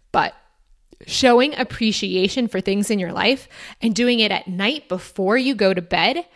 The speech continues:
sets you into a really great place of sleep. And then you carry that through after you've also meditated in the morning. I'd also suggest that. So I'd meditate before you even get out of bed, or just get out of bed and go straight to meditation if you do get out of bed to meditate. I personally meditate laying down.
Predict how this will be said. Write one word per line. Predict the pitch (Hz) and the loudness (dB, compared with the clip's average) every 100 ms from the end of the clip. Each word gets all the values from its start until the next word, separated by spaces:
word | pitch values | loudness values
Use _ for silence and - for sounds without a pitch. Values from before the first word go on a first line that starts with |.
| - _ - | -20 _ -12
sets | - 214 214 214 | -2 -2 -4 -10
you | 214 | -8
into | - 190 202 | -8 -10 -8
a | 180 | -8
really | 185 202 | -6 -4
great | 196 - | -6 -6
place | - 180 170 | -8 -10 -10
of | |
sleep. | - - 240 285 - - | -14 -12 -12 -12 -12 -8
And | 208 202 | -6 -4
then | 202 196 196 - | -4 -4 -6 -10
you | 190 196 | -10 -10
carry | - 226 226 220 202 | -8 -6 -4 -4 -4
that | 190 - | -6 -8
through | - - 269 330 302 208 190 - - - - | -12 -10 -6 -2 -2 -4 -6 -12 -20 -16 -4
after | 214 262 - 294 | -2 -2 -6 -6
you've | 311 269 | -6 -6
also | 208 202 - 190 | -6 -4 -4 -2
meditated | 190 196 247 240 190 190 185 | 0 0 0 -2 -4 -4 -4
in | 180 | -6
the | 180 | -8
morning. | 165 185 226 | -8 -6 -4
I'd | 180 | -2
also | 185 190 202 185 - | -4 -2 -2 -2 -6
suggest | - 185 185 - | -10 -6 -6 -2
that. | 185 - - | -2 -2 -2
So | |
I'd | 208 226 | -2 0
meditate | 247 262 - 208 - | -2 -2 0 -2 -2
before | 185 - 208 214 | -8 -4 -2 0
you | 233 | 0
even | 214 190 180 | -2 -2 -4
get | 175 | -2
out | 180 175 | 0 0
of | 170 | -2
bed, | 180 160 254 - _ _ _ _ | -2 0 0 -4 _ _ _ _
or | 202 190 | 0 2
just | 202 190 | 0 -2
get | 196 | 0
out | 175 | 0
of | 170 170 | -2 -4
bed | 185 175 | 0 0
and | 165 | 0
go | 151 | -4
straight | - - 196 233 | -4 -2 -2 -2
to | 254 | -2
meditation | 240 208 208 208 - | 0 0 0 -2 -2
if | 185 | -6
you | - | -6
do | 180 180 | -6 -4
get | 190 | -4
out | 180 180 | -4 -6
of | 175 | -4
bed | 170 | -6
to | - 180 | -6 -8
meditate. | 185 196 220 - | -6 -2 -2 0
I | 180 | 0
personally | 196 202 202 214 | 0 -4 -4 -4
meditate | 196 185 196 202 196 | -4 -4 -4 -4 -4
laying | 175 180 190 | -2 -2 -2
down. | 180 151 208 | -2 -4 -4